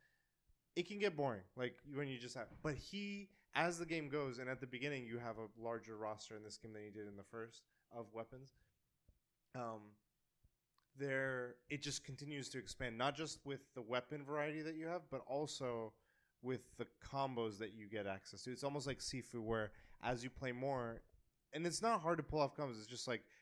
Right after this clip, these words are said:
do the, you've now unlocked this tree or, like, this ability with your axe or with your sword or whatever else. Like, um, you can do all sorts of crazy shit, and I'm like, thi-, and it all flows so fluidly. Like, it looks good, it feels good, I think, and it,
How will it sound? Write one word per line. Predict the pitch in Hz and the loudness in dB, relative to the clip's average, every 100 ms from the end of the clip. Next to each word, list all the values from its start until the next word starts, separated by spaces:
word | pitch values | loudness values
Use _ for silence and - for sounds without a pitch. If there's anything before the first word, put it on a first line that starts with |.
| _ - | _ -2
do | 135 | 2
the, | 139 147 | 2 2
you've | 151 147 | 0 4
now | 139 143 | 6 6
unlocked | 143 139 131 | 6 4 2
this | 143 139 - | 2 0 -2
tree | - 123 | -2 2
or, | 113 110 | 2 2
like, | 113 110 | 0 0
this | 131 143 | -2 0
ability | 123 120 120 | 2 2 4
with | 117 117 | 0 -4
your | 117 | -2
axe | 117 113 - | -2 -2 -2
or | 113 | -4
with | 110 | -4
your | 104 | -4
sword | 104 123 113 | -10 -6 -4
or | |
whatever | 107 117 113 107 | 2 2 2 0
else. | 98 98 - | 0 -4 -10
Like, | 104 - _ - - - - _ - | -10 -12 _ -20 -20 -20 -20 _ -4
um, | 113 104 101 95 95 110 _ _ - | 2 2 2 -2 -8 -16 _ _ -6
you | 135 | -6
can | 135 | 2
do | 143 | 6
all | 131 110 | 6 4
sorts | - 131 - | -4 -4 -6
of | 101 | -6
crazy | 120 104 | -6 -6
shit, | 98 117 98 | -6 -8 -4
and | 113 | -2
I'm | 120 | 0
like, | 113 - - _ _ _ _ _ 135 | 0 -4 -20 _ _ _ _ _ 4
thi-, | 185 160 | 4 6
and | 165 | 6
it | 170 | 8
all | 180 202 | 8 6
flows | - - 165 165 | 2 4 6 6
so | - - 160 | 4 4 2
fluidly. | 147 - 139 131 113 | 2 -2 0 2 2
Like, | 107 110 | 2 2
it | 117 | 0
looks | 117 135 165 165 - | 2 6 6 4 -6
good, | - 160 170 170 | -2 2 2 2
it | 139 - | -4 -6
feels | - - 147 147 139 | -8 -8 -6 -6 -8
good, | 143 147 143 | -2 0 0
I | 131 | -2
think, | 131 143 135 123 | -4 -8 -8 -8
and | |
it, | 117 | -10